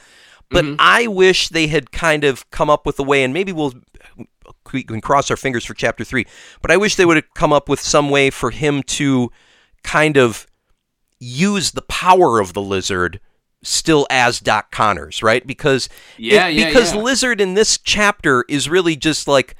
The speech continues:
Speaker 1: Doc Connors, but drawn as Lizard. Like, he doesn't do anything
Speaker 2: Right.
Speaker 1: lizardy.
Speaker 2: The
Speaker 1: Um,
Speaker 2: lizard voice is really all that he has.
Speaker 1: really no, really
Speaker 2: Right.
Speaker 1: no feats of strength, you know,
Speaker 2: Lizardy.
Speaker 1: amazing fighting skill or anything like that. Yeah, nothing,
Speaker 2: Right.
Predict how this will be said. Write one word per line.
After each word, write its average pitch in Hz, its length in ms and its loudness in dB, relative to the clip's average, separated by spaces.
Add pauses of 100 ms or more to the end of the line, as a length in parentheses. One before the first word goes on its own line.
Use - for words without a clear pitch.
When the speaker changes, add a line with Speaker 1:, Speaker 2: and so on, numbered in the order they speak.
(340)
Speaker 1:
Doc 151 300 2
Connors, 143 420 0
but 127 200 -4
drawn 117 280 0
as 95 200 -6
Lizard. 98 340 -6
Like, 110 200 -4
he 180 100 -6
doesn't 147 260 0
do 143 100 0
anything 143 280 2
Speaker 2:
Right. 113 140 2
Speaker 1:
lizardy. 101 400 -2 (500)
Speaker 2:
The - 160 -4
Speaker 1:
Um, 110 120 6
Speaker 2:
lizard 113 280 -4
voice 113 440 -4
is 104 180 -10
really 101 220 -2
all 92 160 -6
that 87 100 -10
he 82 160 -12
has. 175 260 -8
Speaker 1:
really 190 220 8
no, 175 140 4
really 190 240 4
Speaker 2:
Right. 175 60 4
Speaker 1:
no 165 100 8
feats - 340 -6
of 156 100 -2
strength, - 760 -2
you 131 100 -6
know, 95 300 0 (320)
Speaker 2:
Lizardy. 98 160 -4
Speaker 1:
amazing 139 440 4
fighting 131 380 2
skill 120 340 0
or 113 280 4
anything 104 320 0
like 92 160 -4
that. 90 260 0
Yeah, 90 200 -4
nothing, 101 380 -4
Speaker 2:
Right. 92 240 -4